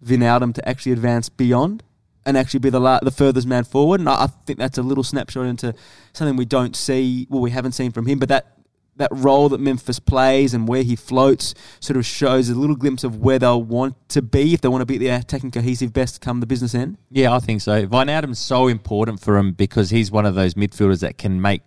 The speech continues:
Speaker 2: late runs into the box. We've already seen at this tournament that, uh, De Bruyne today with that late run that, uh, you know,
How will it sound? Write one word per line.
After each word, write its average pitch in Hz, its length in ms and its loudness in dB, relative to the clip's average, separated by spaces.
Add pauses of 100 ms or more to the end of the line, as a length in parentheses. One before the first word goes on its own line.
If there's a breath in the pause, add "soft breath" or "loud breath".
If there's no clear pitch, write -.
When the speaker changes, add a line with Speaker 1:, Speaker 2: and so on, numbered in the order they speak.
Speaker 2:
late 101 420 -2
runs 92 260 -6
into 90 180 -6
the 85 80 0
box. 80 280 -2
We've 135 180 2
already 208 220 2
seen 147 320 0
at - 80 -12
this 110 160 -10
tournament 98 400 0 (340 loud breath)
that, 107 300 0
uh, 101 160 2
De 90 160 -2
Bruyne 135 420 2
today 120 320 4
with 104 220 2
that 101 260 0
late 107 220 2
run 107 280 2
that, 101 280 -2
uh, 95 200 2 (340 loud breath)
you 104 100 0
know, 98 140 2